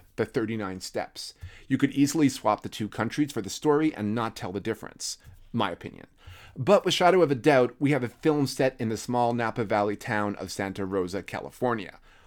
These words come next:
Well, it was set there once the screenplay was done, of course, but just in general setting up the story, here lives the Newton family, and Uncle Charlie is coming to visit, and with him he is bringing darkness to the American suburb. About that.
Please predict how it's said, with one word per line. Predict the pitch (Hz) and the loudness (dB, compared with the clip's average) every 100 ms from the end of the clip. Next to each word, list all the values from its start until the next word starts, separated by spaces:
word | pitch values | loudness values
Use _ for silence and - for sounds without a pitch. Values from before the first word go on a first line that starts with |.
| - | -10
Well, | - - - - - _ _ | -10 -12 -20 -20 -20 _ _
it | 123 | 2
was | 113 123 110 | 4 2 2
set | 110 - | -2 0
there | 107 98 98 | -2 0 -2
once | 107 101 | -4 -6
the | 101 | -6
screenplay | - 123 110 82 | -2 -2 -2 -4
was | 71 - | -8 -8
done, | - - - - | -10 -10 -18 -20
of | - | -14
course, | - - - - - - | -10 -10 -12 -20 -20 -12
but | 113 110 - - _ - - | -2 -2 -2 -14 _ -20 -4
just | 131 120 123 | -2 -2 -2
in | 101 | -2
general | 110 104 | -2 -2
setting | 98 110 104 | -4 -2 -2
up | 92 | -4
the | - | -8
story, | - 170 123 113 - - - | 0 4 4 2 -6 -20 -2
here | 156 156 | 4 6
lives | 135 113 | 6 4
the | 107 | 0
Newton | 117 151 131 | 2 2 0
family, | 143 131 131 131 127 - - | 0 0 0 -2 -6 -14 -6
and | 110 | -6
Uncle | 120 107 107 | -4 -6 -2
Charlie | 123 117 117 | 2 4 2
is | 104 | 0
coming | - 120 131 | -2 0 2
to | 117 | 2
visit, | 110 110 107 - | 0 0 -4 -6
and | 98 | -4
with | 101 123 | -2 -2
him | 139 120 | -2 -2
he | 113 | -2
is | 92 | -2
bringing | 107 104 98 | -2 -2 -2
darkness | 113 110 107 92 92 | 2 2 2 -6 -8
to | - 107 | -8 -6
the | 98 98 | -2 -2
American | 98 101 98 - 92 | -2 -2 -2 -4 -8
suburb. | 90 - 101 85 50 _ _ _ _ _ - - - - | -8 -4 -4 -4 -12 _ _ _ _ _ -20 -20 -20 -14
About | 101 87 110 113 | -10 -2 -2 -2
that. | - - | -8 -12